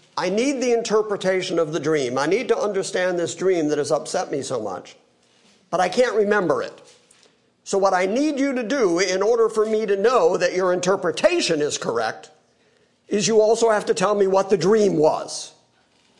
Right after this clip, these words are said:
And they all say, "That's ridiculous. We can't do that." They say, "It's an impossible thing that the king requests of us. We can't tell you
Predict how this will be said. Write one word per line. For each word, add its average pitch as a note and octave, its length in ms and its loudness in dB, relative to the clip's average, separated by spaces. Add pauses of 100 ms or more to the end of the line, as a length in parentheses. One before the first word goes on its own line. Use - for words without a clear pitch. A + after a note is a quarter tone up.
(680)
And F3+ 280 -2
they D#4 200 4
all G#3 320 2
say, F#3 760 0 (880)
"That's - 320 -8
ridiculous. C#3+ 600 -6
We E3+ 100 -6
can't E3+ 340 -4
do A3+ 220 -2
that." - 400 -6 (1200)
They C#3 120 -6
say, D3+ 180 0
"It's D#3+ 140 -2
an E3 100 -2
impossible D#3 840 -2
thing D#3 400 -4
that D3 180 -2
the D#3 60 -8
king D#3+ 480 -6 (200)
requests A#3+ 520 -4
of D#3 160 -2
us. A#2 300 -4
We A#3 100 -8
can't A3+ 340 -4
tell C4+ 320 0
you E3 340 -4